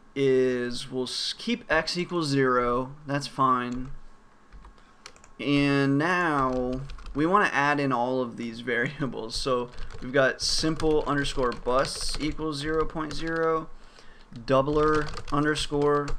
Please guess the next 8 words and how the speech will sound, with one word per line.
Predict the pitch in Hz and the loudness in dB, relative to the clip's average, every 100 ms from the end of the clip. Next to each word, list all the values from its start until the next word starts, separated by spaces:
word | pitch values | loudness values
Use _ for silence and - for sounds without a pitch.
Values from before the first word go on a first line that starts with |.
| - | -2
oops, | - - - | -4 0 2
double | - 135 113 | 2 -2 -2
underscore | 139 131 139 | -2 -2 -2
busts | 135 135 135 139 - - - - - | 0 2 2 0 -6 -6 -6 -8 -6
equals | 139 139 139 131 117 | -2 -2 0 -2 -2
zero | 123 123 117 | 0 0 0
point | 127 113 107 | -2 -4 -2
zero, | 110 117 143 214 | 0 0 0 -2